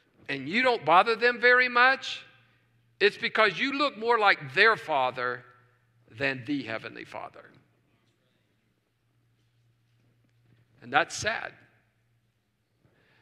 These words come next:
Uh, if people tell you that you're just some religious nut, you should tell them, "That's okay, it's a family tradition."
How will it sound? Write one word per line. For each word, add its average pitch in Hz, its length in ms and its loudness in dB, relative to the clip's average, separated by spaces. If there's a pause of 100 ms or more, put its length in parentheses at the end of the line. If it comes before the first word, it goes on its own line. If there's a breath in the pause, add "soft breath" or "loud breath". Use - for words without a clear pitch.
(540)
Uh, - 260 -20
if 170 220 -4
people 233 300 0
tell 262 240 6
you 220 320 2
that 190 220 6
you're 226 180 8
just 226 320 -2
some 233 160 4
religious 214 560 2
nut, 214 520 6
you 214 120 -8
should 220 200 -8
tell 226 180 4
them, 220 240 4
"That's 277 200 0
okay, 226 280 0
it's 220 160 -4
a 196 40 -8
family 220 360 -6
tradition." 247 520 -14